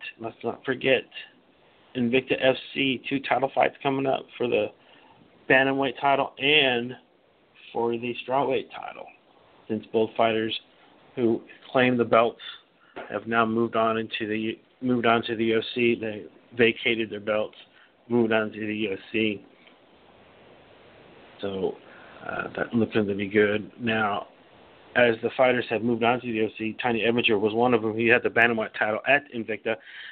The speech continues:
has now moved into the U F C, is now working to, who just lost to Chris Cyborg, is now moving down to bantamweight in the U F C. Looking forward to seeing her work through the U F C one thirty-five pound division.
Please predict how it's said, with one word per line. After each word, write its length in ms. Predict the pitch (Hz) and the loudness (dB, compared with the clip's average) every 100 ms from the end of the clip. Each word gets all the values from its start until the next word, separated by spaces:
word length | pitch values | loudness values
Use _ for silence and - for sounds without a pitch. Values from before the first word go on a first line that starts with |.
| - | -12
has 120 | 113 95 | -10 -4
now 380 | 117 113 107 107 - 139 | 2 4 4 2 -6 -4
moved 240 | 120 110 | -2 2
into 160 | 117 107 | 0 2
the 100 | 110 | 2
U 100 | 107 | 2
F 40 | - | 2
C, 160 | 113 110 | 2 2
is 120 | 98 | 2
now 240 | 104 104 101 | 0 -2 -2
working 380 | 104 104 101 95 | -4 -6 -10 -8
to, 320 | 104 101 101 98 - - - - - | -6 -6 -8 -10 -16 -20 -20 -20 -2
who 100 | 120 | 0
just 220 | 104 107 | 2 4
lost 220 | 113 117 - | 4 4 2
to 40 | |
Chris 140 | 117 - | -8 2
Cyborg, 340 | 113 107 104 107 | 2 4 0 -6
is 80 | - | -4
now 400 | 110 107 107 107 | 0 2 2 0
moving 300 | 107 110 107 | -2 -2 0
down 240 | 107 107 107 | 4 2 2
to 40 | |
bantamweight 560 | 101 104 107 104 104 95 _ - | 0 0 0 -4 -6 -8 _ 0
in 160 | 143 | 2
the 80 | 127 | 4
U 160 | 117 110 | 4 2
F 60 | - | 0
C. 180 | 120 113 | 0 0
Looking 260 | 117 117 104 | -2 -6 0
forward 260 | 120 110 110 - | 2 2 0 -4
to 260 | 110 110 110 - - - - _ - - 165 | -4 -4 -6 -12 -20 -20 -20 _ -16 -6 0
seeing 320 | 160 160 139 - - 165 | 4 4 2 -4 -6 2
her 500 | 170 151 131 131 - _ _ _ _ _ _ _ _ _ _ _ 127 | 4 6 4 0 -4 _ _ _ _ _ _ _ _ _ _ _ 2
work 200 | 135 131 - - | 2 2 -12 -6
through 360 | 147 143 139 | 0 0 0
the 520 | 135 127 127 123 120 120 _ _ _ _ _ _ - | -4 -4 -4 -4 -8 -14 _ _ _ _ _ _ -2
U 200 | 135 131 | 2 2
F 60 | - | 2
C 140 | 139 | -2
one 160 | 131 127 | 0 0
thirty-five 420 | 135 123 131 - | 0 2 4 4
pound 200 | - 123 | 2 0
division. 480 | 117 120 113 110 101 | 2 2 2 -2 -6